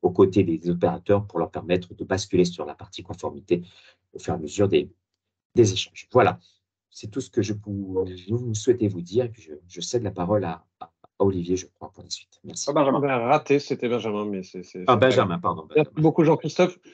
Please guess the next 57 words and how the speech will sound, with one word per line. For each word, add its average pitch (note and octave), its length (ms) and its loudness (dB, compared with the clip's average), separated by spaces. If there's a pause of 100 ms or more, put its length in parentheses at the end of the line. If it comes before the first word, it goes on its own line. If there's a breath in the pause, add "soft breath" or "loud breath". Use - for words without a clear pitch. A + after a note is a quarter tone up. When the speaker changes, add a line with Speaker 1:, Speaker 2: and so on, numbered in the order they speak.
(140 soft breath)
Speaker 2:
Juste E3 220 0
pour F#3+ 100 8
être F3+ 80 2
complet, F#3 340 4
hein, E3 100 4
sur C#3 160 -4
ce - 40 -16
panorama C#3+ 440 4
de D3 40 2
la C#3 120 6
vague D3 200 4
un E3 60 4
sanitaire, E3 580 0 (400 soft breath)
un C#3+ 100 2
mot F3+ 140 6
sur D#3 380 2
donc, C#3+ 260 0
la, B2 220 0
la B2+ 140 -4
bascule C#3 400 0
des, C3+ 200 2
des A#2+ 260 -4
A D3+ 40 6
P D3 160 0
I C#3+ 60 -2
D D3 100 4
M C#3+ 180 4
P E3+ 400 0
et C3 120 -8
le, B2 200 -4
le A2+ 180 -4
décommissionnement D3 840 2
de A#2+ 40 -4
la A2 100 -2
T D3 160 2
D D3 120 6
zéro C3+ 260 4
zéro. B2+ 380 0
Alors, A#2 220 0
en - 40 0
pratique, C#3+ 300 -6
ça B2+ 100 -4
veut A#2 80 -4
dire A2+ 160 -6
quoi, D#3+ 220 6
hein ? D3+ 120 4 (420 soft breath)
Euh, A#2 160 -2
je A#2+ 100 -6
rappelle, B2+ 200 4
on D3+ 100 6
avait C3 140 2
besoin D3 380 4
que, C#3 460 2
euh, A#2 360 0
les A#2 400 -2
logiciels C3 560 2
basculent D3 600 4